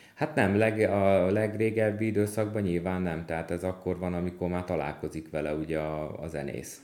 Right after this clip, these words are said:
Tehát amikor a, a kereskedő útvonalak mellett, ezt látjuk a néprajzból, hogy ugye ahol kereskedelmi útvonal volt, ott hamarabb fejlődtek ezek a zenék is. Tehát a,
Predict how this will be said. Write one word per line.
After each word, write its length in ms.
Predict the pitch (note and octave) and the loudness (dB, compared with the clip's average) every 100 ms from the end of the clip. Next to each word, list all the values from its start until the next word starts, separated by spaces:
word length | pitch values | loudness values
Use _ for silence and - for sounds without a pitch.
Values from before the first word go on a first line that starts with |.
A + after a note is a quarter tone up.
| - | -14
Tehát 320 | G1+ A1+ - | -10 -10 -10
amikor 500 | D#2 D2+ - D#2 E2 - - - | -12 -12 -8 -8 -10 -16 -20 -14
a, 80 | - | -6
a 240 | F2 - - | -4 -4 4
kereskedő 720 | A#2 F#2 F2+ - F2+ F2+ F#2+ | 6 6 4 2 4 4 2
útvonalak 500 | G2 F#2+ F#2 F#2+ F#2+ | 0 0 4 4 2
mellett, 400 | G2+ F#2 F2+ F2+ | 2 2 2 0
ezt 140 | F#2 | -2
látjuk 400 | A2 G2+ F#2 E2+ | 0 0 0 -2
a 60 | E2 | 0
néprajzból, 640 | E2 E2 - E2+ D#2+ E2+ E2 | 0 -2 0 0 2 0 -2
hogy 80 | |
ugye 180 | E2+ E2+ | 0 2
ahol 180 | F2 F2 | 2 2
kereskedelmi 680 | G#2 G2+ - F2 E2+ E2 F2 | 2 2 0 -2 -2 0 0
útvonal 520 | F2 E2+ D#2+ D2+ D#2 | -2 -2 -4 -4 0
volt, 260 | F#2 G#2 G2 | 0 2 0
ott 140 | F#2+ | -2
hamarabb 360 | G2+ D#2+ D#2+ D#2 | -2 -2 -2 -2
fejlődtek 580 | E2 D#2+ D#2+ - D#2+ | -2 -2 -2 -2 -4
ezek 240 | D#2+ E2 D#2+ | -4 -4 -6
a 60 | |
zenék 440 | D#2 D2 D2+ D2 - | -6 -6 -8 -10 -12
is. 180 | C2+ - | -14 -10
Tehát 300 | D2 D2+ D#2+ | -10 -6 -6
a, 220 | D#2+ | -6